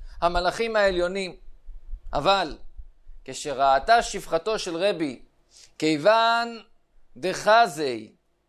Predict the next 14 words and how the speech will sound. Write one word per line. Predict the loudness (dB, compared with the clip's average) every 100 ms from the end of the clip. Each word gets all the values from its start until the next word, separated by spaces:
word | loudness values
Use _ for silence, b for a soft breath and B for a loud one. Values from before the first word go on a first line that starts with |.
| _ _ _ -14
כשהיא | -6 -2 0
ראתה | 2 2 2 0 0 -2 _ _ _ _ _ _ _ _ _ _ _ _ _ _ _ _ _
כמה | 2 4 4
פעמים, | 4 2 2 -4 -10 -14 _ _ _ -20 -20 -20 -20 -20 -18 -18 -16 -12 -10 -4
כמה | -2 0 -2
זימני, | -2 -4 -4 -4 -6 -8 -14 _ _ _ _ _
דהאי | -2 4 4 4 0
לבית | -2 -4 -6
הכיסא, | -8 -10 -8 -6 -6 -10 -20 _ _ _
שרבי | -10 -4 0 2 2
הקדוש | 0 -2 -4
נכנס | -6 -4 -2 0
לבית | 0 2
הכיסא | 0 -2 -2 0